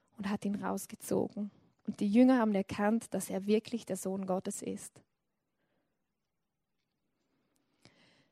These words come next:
Ich frage dich, wenn du dein Leben anschaust, hey, ich bin oft so begeistert, was Gott in uns Menschen hineingelegt hat.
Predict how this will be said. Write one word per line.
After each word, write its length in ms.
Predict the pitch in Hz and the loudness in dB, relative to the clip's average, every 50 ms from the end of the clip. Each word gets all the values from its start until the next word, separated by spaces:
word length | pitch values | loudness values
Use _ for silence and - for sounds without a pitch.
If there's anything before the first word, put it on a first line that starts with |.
| _ _ _ _ _ _ _ _ _ _ _ _ _ _ - | _ _ _ _ _ _ _ _ _ _ _ _ _ _ -2
Ich 140 | 254 226 - | 0 0 4
frage 340 | 262 262 269 294 294 320 | 6 8 8 8 8 6
dich, 440 | 254 254 240 220 190 - - - - _ _ _ _ _ _ _ _ _ _ _ _ _ _ _ _ _ _ _ _ _ _ - | 4 6 6 6 4 2 -2 -6 -8 _ _ _ _ _ _ _ _ _ _ _ _ _ _ _ _ _ _ _ _ _ _ 2
wenn 160 | 254 254 240 | 4 6 6
du 80 | 247 | 6
dein 180 | 233 247 247 240 | 6 6 4 6
Leben 340 | 226 240 262 294 302 294 - | 8 8 6 6 4 2 -2
anschaust, 760 | - 254 254 254 254 - 247 226 196 190 190 196 - - - | -4 -2 -2 -2 -2 -2 -2 -2 0 0 -2 -2 -6 -8 -6
hey, 220 | 226 214 269 277 - _ _ _ _ _ _ - - - - - - - - - _ _ _ - - _ - | -2 0 0 -2 -2 _ _ _ _ _ _ -20 -12 -10 -8 -8 -10 -12 -16 -20 _ _ _ -20 -20 _ -10
ich 120 | 233 - | -4 2
bin 160 | - 294 - | 2 2 4
oft 300 | - 294 311 302 - - - | 6 4 4 4 2 -8 -2
so 240 | - - 294 302 349 | 4 8 10 10 10
begeistert, 800 | 339 311 262 - 240 220 220 254 339 330 - - 285 269 - - | 8 4 0 0 0 -2 0 0 -2 -2 -2 -4 -4 -4 -2 -4
was 240 | 233 214 - - | -4 -4 -4 -4
Gott 320 | - 240 240 285 302 - - | -2 -2 -2 -2 -4 -6 -6
in 120 | 226 233 | -6 -4
uns 180 | 220 214 - 220 | -4 -4 -4 -2
Menschen 480 | 220 220 226 247 269 262 - 269 254 | -2 -2 0 0 -2 -2 -2 -4 -4
hineingelegt 880 | 226 214 233 220 202 190 196 202 220 220 214 214 202 196 202 - - - | -2 -2 -2 0 0 0 0 0 0 -2 -2 -4 -4 -6 -8 -10 -14 -12
hat. 140 | 202 190 - | -12 -12 -12